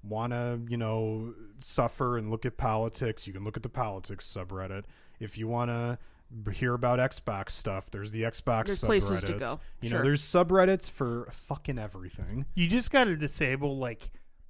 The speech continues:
Speaker 3: most of the ones that auto-subscribes you to.
Speaker 2: Mm.
Speaker 3: Um,
Speaker 1: I've
Speaker 3: and
Speaker 1: never been auto-subscribed to a subreddit.
Speaker 3: maybe you've been on Reddit for so long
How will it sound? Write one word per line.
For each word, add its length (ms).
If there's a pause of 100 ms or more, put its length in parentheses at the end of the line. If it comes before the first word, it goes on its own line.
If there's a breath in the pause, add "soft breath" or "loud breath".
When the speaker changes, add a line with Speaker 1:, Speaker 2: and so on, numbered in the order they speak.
(100)
Speaker 3:
most 640
of 160
the 80
ones 300
that 180
auto-subscribes 920
you 100
to. 420 (320)
Speaker 2:
Mm. 200 (220)
Speaker 3:
Um, 580 (320)
Speaker 1:
I've 80
Speaker 3:
and 100
Speaker 1:
never 180
been 180
auto-subscribed 840
to 100
a 40
subreddit. 460 (1040)
Speaker 3:
maybe 260
you've 440
been 280
on 500
Reddit 380
for 180
so 460
long 640